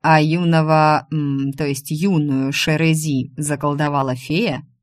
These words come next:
«Ну, насколько она Шерези, нам предстоит выяснить сегодня. А в остальном, да». «Ты дашь деве шанс пройти отбор?»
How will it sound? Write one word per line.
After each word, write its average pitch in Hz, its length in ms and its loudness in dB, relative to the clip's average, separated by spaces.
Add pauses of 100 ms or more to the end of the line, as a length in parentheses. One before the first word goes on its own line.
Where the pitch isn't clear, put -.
(600)
«Ну, 320 360 0
насколько 190 580 0
она 165 220 2
Шерези, 156 760 -2
нам 190 280 -2
предстоит 165 540 -2
выяснить 156 500 -2
сегодня. 156 680 -2 (440)
А 190 100 4
в 208 40 0
остальном, 339 640 -2 (140)
да». 240 380 4 (1120)
«Ты 180 160 6
дашь 185 300 2
деве 170 380 2
шанс 185 420 0
пройти 156 420 -2
отбор?» 151 480 -2